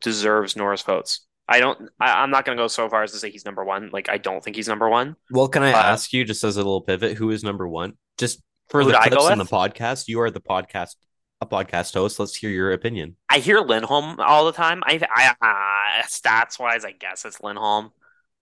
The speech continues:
Speaker 1: I don't know. I, I guess it's my own mental bias against Lindholm.
Speaker 2: To me, it is Erik Karlsson.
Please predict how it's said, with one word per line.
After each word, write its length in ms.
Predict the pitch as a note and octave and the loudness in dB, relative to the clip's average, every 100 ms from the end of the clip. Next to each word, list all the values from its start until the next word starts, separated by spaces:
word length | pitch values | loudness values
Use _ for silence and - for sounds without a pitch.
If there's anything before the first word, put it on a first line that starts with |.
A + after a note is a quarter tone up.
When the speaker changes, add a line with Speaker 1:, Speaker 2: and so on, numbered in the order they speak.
| _ _ | _ _
Speaker 1:
I 200 | G2+ A2+ | -6 -6
don't 260 | G2 F2+ - | -6 -8 -12
know. 240 | - F#2 | -16 -10
I, 400 | F2+ F#2 G#2 G#2 - - _ _ _ _ _ _ _ _ - | -4 -2 -2 -4 -6 -10 _ _ _ _ _ _ _ _ -8
I 100 | G#2+ | -6
guess 200 | A2+ - | -4 -4
it's 140 | - | -2
my 100 | G#2+ | -2
own 180 | G#2 F#2+ | -2 -4
mental 300 | F#2 F#2 - | -8 -8 -8
bias 340 | F#2+ F2 F#2 - | -6 -4 -4 -4
against 320 | G#2 G#2 - | -4 -6 -4
Lindholm. 460 | G2+ G2+ G2+ G#2 - _ _ _ | -4 -2 -2 -2 -8 _ _ _
Speaker 2:
To 120 | E3+ | -2
me, 340 | G3 B3 B3+ - | 0 0 -2 0
it 180 | F3+ | 2
is 160 | D#3+ C3 | 4 4
Erik 240 | A#2 G#2 | 0 -2
Karlsson. 460 | - E2+ E2 D#2+ | -4 -4 -4 -10